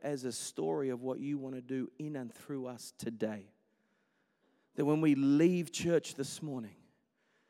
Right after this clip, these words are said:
we have both access to a well and we are a well for others. In Jesus' name, amen. You know, this is not how the Samaritan woman would have expected her day to go.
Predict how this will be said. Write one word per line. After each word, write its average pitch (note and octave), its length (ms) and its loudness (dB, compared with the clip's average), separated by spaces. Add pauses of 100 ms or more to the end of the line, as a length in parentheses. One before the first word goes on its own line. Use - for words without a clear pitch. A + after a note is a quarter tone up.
(280)
we C#3 140 6
have C#3+ 300 4
both C#3 240 6
access D#3+ 640 0
to C3+ 220 0
a A#2 60 2
well A2+ 400 -4 (880)
and B2+ 220 2
we A#2+ 160 8
are B2+ 260 2
a A#2 80 4
well A2+ 300 0
for - 200 -6
others. G#2 540 -14 (840)
In A#2+ 180 2
Jesus' C3 640 0
name, A2+ 320 -4 (880)
amen. G#2+ 400 -2 (800)
You - 80 -2
know, D#3 100 8
this G3 200 10
is E3+ 160 4
not F3+ 180 6
how E3 200 4
the D#3+ 100 2
Samaritan D#3 640 -2
woman C#3 420 -2
would C3+ 140 -4
have B2+ 200 -4
expected C3+ 600 -4
her B2 140 -4
day A#2+ 180 -2
to A#2 100 -4
go. A#2 300 -4